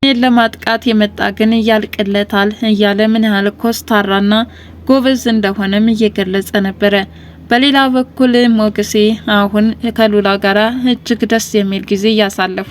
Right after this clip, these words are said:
ነው። ወደ መዝናኛ ቦታዎች እየወሰደም እያዝናናት ነው። ይህን የመሰለ ውበት ለዘመናት ቤት ውስጥ ቀብሮት ቀረ። አይ ዝና ያልታደለው ለምን ይዞሽ ወደ ውጭ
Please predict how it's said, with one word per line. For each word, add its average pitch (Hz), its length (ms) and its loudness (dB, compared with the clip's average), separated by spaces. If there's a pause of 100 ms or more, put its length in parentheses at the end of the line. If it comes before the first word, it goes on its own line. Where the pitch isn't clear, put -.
ነው። 196 160 -2 (360)
ወደ 214 180 0
መዝናኛ 208 640 0
ቦታዎች 208 560 0
እየወሰደም 208 680 0
እያዝናናት 196 720 -2
ነው። 202 180 -4 (340)
ይህን 269 220 6
የመሰለ 233 580 2
ውበት 214 380 -2
ለዘመናት 196 720 -2
ቤት 226 260 -2
ውስጥ 208 200 -6 (140)
ቀብሮት 202 480 -2
ቀረ። 190 240 -4 (420)
አይ 233 240 0
ዝና 196 300 -2 (500)
ያልታደለው 202 760 0 (340)
ለምን 247 400 4
ይዞሽ 240 380 2 (220)
ወደ 214 280 0
ውጭ 208 260 2